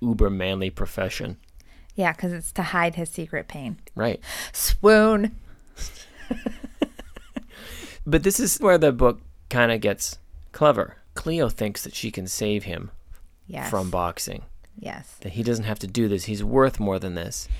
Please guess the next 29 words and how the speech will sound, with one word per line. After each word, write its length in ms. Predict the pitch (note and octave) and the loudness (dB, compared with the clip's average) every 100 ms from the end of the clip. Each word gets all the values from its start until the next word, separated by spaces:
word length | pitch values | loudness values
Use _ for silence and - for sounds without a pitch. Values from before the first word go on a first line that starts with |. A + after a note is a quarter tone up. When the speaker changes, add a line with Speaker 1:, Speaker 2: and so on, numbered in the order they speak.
| - | -2
Speaker 2:
And 100 | G3+ | 2
Speaker 1:
He's 100 | G#3 | 4
Speaker 2:
he 160 | A#3 C#4+ | 6 6
Speaker 1:
better 220 | D4+ D#4 | 8 8
than 80 | G3+ | 8
Speaker 2:
knows 300 | A3 C#4 D4 | 8 6 4
Speaker 1:
this. 200 | F3+ D#3 | 2 2
Speaker 2:
it. 80 | - - - - - - - - - | -2 -14 -14 -14 -16 -16 -16 -10 0
He 180 | - | 2
Speaker 1:
Hmm? 80 | C#4 | 6
Speaker 2:
knows 380 | A3 B3 D#4+ D4 | 6 6 4 0
that 140 | F3 | -2
she 180 | E3 F#3 | -2 -4
thinks 400 | E3+ E3+ D#3+ - | -2 -4 -4 -6
that 140 | - - | -8 -6
she 180 | - | -8
can 180 | D#3 D3 | -6 -6
save 300 | D3 C3+ C3+ | -6 -6 -6
him. 240 | B2+ B2 D#3 - - - - - - | -6 -8 -10 -16 -20 -20 -20 -20 -4
And 80 | F#3+ | 2
he 40 | |
Speaker 1:
Right. 280 | F#3+ C#4 D4 | 4 6 6
Speaker 2:
says, 420 | - C4+ C4+ F#3 - | 4 6 6 4 4
"Oh, 220 | G3 G#3+ | 8 8
it's 140 | G3+ F#3 | 6 2
every 220 | E3+ G3+ | 2 2
woman's 440 | F#3 F#3+ G3 F3+ | 2 2 0 -2
dream." 440 | - D#3 D3+ D3+ D#3 - - | -4 -2 -2 -4 -6 -10 0
Speaker 1:
Right. 500 | A#2+ C3+ D3+ - | 4 4 4 -2